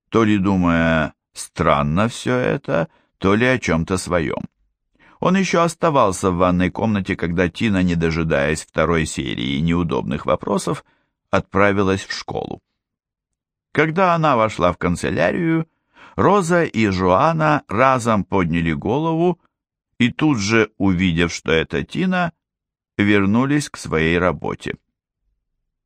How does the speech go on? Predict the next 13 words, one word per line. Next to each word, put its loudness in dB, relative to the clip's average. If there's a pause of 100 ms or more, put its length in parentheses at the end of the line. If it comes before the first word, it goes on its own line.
(720)
"У 4
вас 2
есть -4
список -2
учителей?" 2 (1200)
"Да. 0 (680)
А 2
что 0
ты 0
хочешь 0
узнать?" -4 (1080)
"Пару 2
телефонов". 0